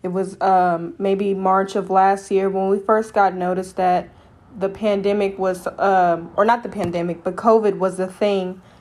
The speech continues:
and it started in China. And I remember seeing a little article about it, not thinking nothing of it, just being like, "Oh, another virus, nothing new, nothing special." And then I remember April, the pandemic actually came to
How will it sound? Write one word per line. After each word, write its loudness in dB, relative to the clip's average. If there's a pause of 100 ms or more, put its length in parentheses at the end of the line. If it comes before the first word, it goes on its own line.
(200)
and -2
it 0
started 2
in -2
China. -6
And -2
I 4
remember 2 (280)
seeing 2
a 4
little 4
article 2
about 4
it, -6
not -4
thinking -8
nothing -4
of -2
it, -4
just -8
being -4
like, -6
"Oh, 0 (160)
another -4
virus, -2
nothing -8
new, 2
nothing -6
special." -6 (720)
And 0
then 4
I 2
remember 2
April, 0 (680)
the 0
pandemic 0
actually 0
came -2
to -4